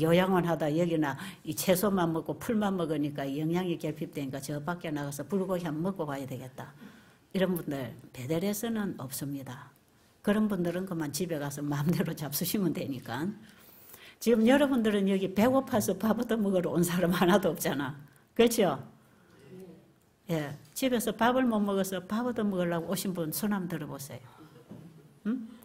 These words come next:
그런 분은 <laughs> 예, 좀 실컷 먹여야 되겠죠. 근데 지금 여기 오신 분들은요, 너무 많이 먹어서 문제가 왔습니다. 너무 많이 먹고 잘못 먹어서.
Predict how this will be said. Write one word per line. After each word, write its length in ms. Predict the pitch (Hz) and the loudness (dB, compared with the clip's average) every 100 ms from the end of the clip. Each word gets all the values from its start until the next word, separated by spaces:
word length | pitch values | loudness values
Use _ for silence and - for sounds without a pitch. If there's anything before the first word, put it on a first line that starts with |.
| - | 2
그런 280 | 254 269 339 | 4 4 4
분은 600 | 247 185 185 185 180 - - - | 6 6 6 4 2 -6 -18 -20
<laughs> 320 | - - - 196 | -18 -10 0 4
예, 340 | 165 135 135 - - - | 4 2 -4 -14 -20 -8
좀 140 | - 226 | -2 0
실컷 300 | 226 220 226 | 0 4 4
먹여야 340 | 285 285 156 | 4 2 -2
되겠죠. 500 | 151 135 135 - 120 - - - _ _ _ _ | -4 -8 -10 -12 -12 -14 -20 -20 _ _ _ _
근데 220 | - 240 226 | -2 0 0
지금 480 | 254 277 285 294 - | 0 2 4 2 0
여기 180 | 196 196 | -2 -2
오신 300 | - 175 202 | -4 -4 -4
분들은요, 680 | 190 147 151 139 135 135 117 - _ _ _ _ - - | -4 -6 -6 -8 -8 -8 -12 -14 _ _ _ _ -20 -2
너무 320 | 170 208 254 | 2 4 4
많이 520 | 233 214 214 247 285 | 0 0 -4 -2 2
먹어서 460 | 285 269 220 220 240 | 2 2 0 0 2
문제가 400 | 262 196 165 165 | 2 2 0 -4
왔습니다. 640 | 151 - - 147 - - - - | -6 -8 -10 -12 -14 -16 -20 -10
너무 180 | 165 170 | -8 -6
많이 260 | 147 196 | -4 -2
먹고 460 | 214 196 214 262 - - | -2 -4 -6 -8 -8 -14
잘못 380 | - - 143 196 | -10 -6 -2 -2
먹어서. 480 | 226 165 147 - | -2 -4 -6 -10